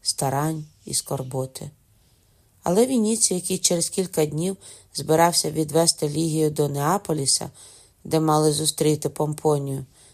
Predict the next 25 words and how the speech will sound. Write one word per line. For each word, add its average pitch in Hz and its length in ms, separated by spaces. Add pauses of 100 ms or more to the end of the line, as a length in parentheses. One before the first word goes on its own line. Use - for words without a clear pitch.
(140)
та 151 120
з 151 100
нею 156 240
вирушити 151 500
далі 139 380
на 139 140
Сицилію, 135 680 (400)
почав 233 360
його 214 200
благати, 190 600 (240)
щоб 170 280
разом 175 380
з 147 100
ними 180 360
покинув 185 540
Рим. 151 320 (1400)
Але 151 260
апостол 175 460
поклав 160 500
руку 156 300
на 143 120
його 131 240
голову 170 500 (420)
і 170 120
відповів: 151 580